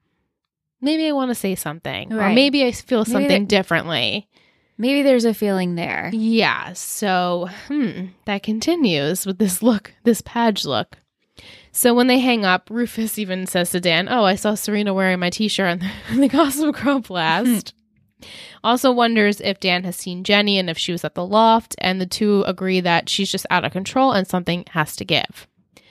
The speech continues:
Speaker 1: So Serena heads to the Empire to talk to Nate, but she finds Chuck first,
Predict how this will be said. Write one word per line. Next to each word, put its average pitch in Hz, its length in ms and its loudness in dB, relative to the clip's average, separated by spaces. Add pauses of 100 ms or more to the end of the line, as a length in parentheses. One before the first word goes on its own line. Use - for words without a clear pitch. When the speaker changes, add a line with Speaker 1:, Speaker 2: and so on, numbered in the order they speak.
(680)
Speaker 1:
So - 160 -4
Serena 269 400 4
heads 262 440 2
to 226 80 2
the 208 120 0
Empire 185 420 0
to 180 120 -4
talk 175 260 0
to 190 100 -4
Nate, - 420 -8 (100)
but 202 140 -8
she 214 120 0
finds 240 420 2
Chuck - 320 -2
first, - 580 -8